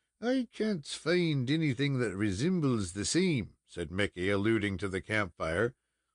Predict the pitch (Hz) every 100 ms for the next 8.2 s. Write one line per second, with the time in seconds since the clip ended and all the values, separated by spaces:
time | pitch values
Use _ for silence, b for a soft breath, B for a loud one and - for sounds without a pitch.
0 | _ 147 156 156 156 156 208 233 226 208
1 | 202 165 196 190 175 175 190 185 175 147
2 | 143 117 - 190 180 147 143 143 123 101
3 | 131 160 139 151 160 147 120 139 117 -
4 | 180 165 151 139 123 - 202 185 123 101
5 | 117 117 175 196 139 135 160 - _ _
6 | _ _ _ _ _ _ _ _ _ _
7 | - 135 123 120 160 131 143 139 127 170
8 | 196